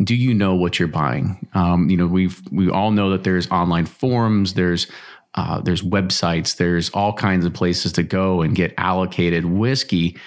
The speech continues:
However, you never ultimately know the source unless you're usually buying it directly from a retail, knowing that it got there on the day a delivery happened. It's, it's even, it's even hard to even find from retailers nowadays.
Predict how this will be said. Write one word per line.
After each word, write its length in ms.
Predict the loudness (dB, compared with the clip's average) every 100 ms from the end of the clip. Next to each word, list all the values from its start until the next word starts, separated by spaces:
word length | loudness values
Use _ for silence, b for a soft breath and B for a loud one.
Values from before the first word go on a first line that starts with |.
| B B
However, 440 | -4 -2 0 0 2
you 240 | 2 2
never 480 | 2 2 0 -2 -4
ultimately 500 | -4 -2 0 2 2
know 240 | 2 2 2
the 100 | 0
source 400 | 0 0 0 0
unless 320 | 0 0 0
you're 220 | 0 -2 B B B B
usually 360 | -2 0 2 0
buying 320 | 2 0 2
it 120 | 0
directly 380 | 0 -2 0 -2
from 180 | 0 0
a 80 | 2
retail, 440 | 0 0 0 2
knowing 320 | 2 2 2
that 120 | 2 0
it 120 | 0
got 260 | -2 -2
there 140 | -2 0
on 80 | 0
the 60 |
day 200 | 0 0
a 60 | 0
delivery 400 | 0 0 0 0
happened. 420 | 0 -2 -4 -2
It's, 180 | -2 -2
it's 220 | -2 0
even, 300 | 0 2 0
it's 160 | -2 -2
even 180 | 0 2
hard 200 | 0 0
to 40 |
even 160 | 0 0
find 200 | 0 0
from 160 | 0
retailers 460 | 0 0 0 0 0
nowadays. 480 | 0 0 -2 -4